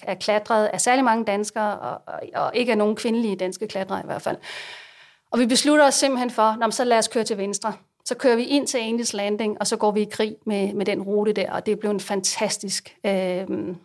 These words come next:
det blev en fantastisk, øh, klatretur for, øh, min mand og jeg, og,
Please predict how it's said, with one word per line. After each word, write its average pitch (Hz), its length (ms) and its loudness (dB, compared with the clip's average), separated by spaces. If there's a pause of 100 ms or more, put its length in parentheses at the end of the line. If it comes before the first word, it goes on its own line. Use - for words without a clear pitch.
(320)
det 233 80 0
blev 233 120 4
en 233 80 4
fantastisk, 262 600 2
øh, 208 340 0
klatretur 226 540 2
for, 214 300 4
øh, 196 140 2
min 202 140 -2
mand 220 200 0
og 226 60 0
jeg, 220 420 2
og, 190 180 0